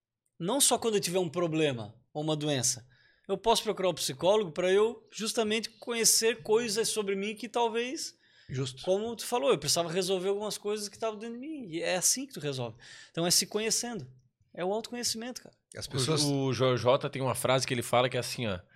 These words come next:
Speaker 3: É, "Treine o que, treine, treine o que você é ruim e você será medíocre.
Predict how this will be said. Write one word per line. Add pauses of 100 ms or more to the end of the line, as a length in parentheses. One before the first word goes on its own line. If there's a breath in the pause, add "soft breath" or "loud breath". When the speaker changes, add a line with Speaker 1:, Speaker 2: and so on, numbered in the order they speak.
(420 soft breath)
Speaker 3:
É, (560)
"Treine
o
que, (120)
treine, (340)
treine
o
que
você
é
ruim (440 soft breath)
e
você
será
medíocre.